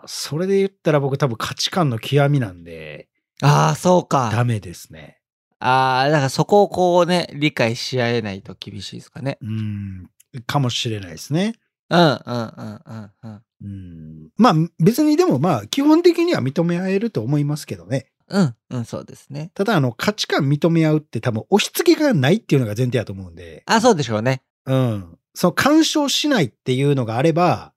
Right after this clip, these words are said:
Speaker 2: うん。
Speaker 1: 別に互いの価値観は認め合えるんかなっていうのは
Speaker 2: はいはいはいはい。
Speaker 1: 思いますんで。
Speaker 2: あ、面白いな。
Speaker 1: まあ、そこだけかなって思います。
Speaker 2: うん、うん、うん。
Speaker 1: はい。
Speaker 2: はい。
Speaker 1: ありがとうございます。
Speaker 2: 面白いな、これ。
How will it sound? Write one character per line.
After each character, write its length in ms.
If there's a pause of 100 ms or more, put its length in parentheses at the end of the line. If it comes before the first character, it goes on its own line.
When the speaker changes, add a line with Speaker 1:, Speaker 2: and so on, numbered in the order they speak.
(140)
Speaker 2:
う 120
ん。 180 (200)
Speaker 1:
別 220
に 140
互 240
い 20
の 60
価 140
値 60
観 120
は 60
認 200
め 140
合 80
え 40
る 80
ん 80
か 100
な 140
っ 20
て 200
い 60
う 20
の 120
は 80
Speaker 2:
は 200
い 80
は 160
い 60
は 160
い 20
は 220
い。 20
Speaker 1:
思 160
い 60
ま 140
す 200
ん 160
で。 340 (220)
Speaker 2:
あ、 140
面 120
白 240
い 60
な。 400 (100)
Speaker 1:
ま 100
あ、 20
そ 160
こ 120
だ 80
け 120
か 120
な 100
っ 40
て 140
思 80
い 40
ま 120
す。 220 (120)
Speaker 2:
う 120
ん、 120 (100)
う 100
ん、 120 (140)
う 40
ん。 120
Speaker 1:
は 180
い。 140 (340)
Speaker 2:
は 220
い。 200 (440)
Speaker 1:
あ 40
り 60
が 60
と 100
う 20
ご 60
ざ 60
い 40
ま 80
す。 320
Speaker 2:
面 100
白 320
い 60
な、 720
こ 140
れ。 200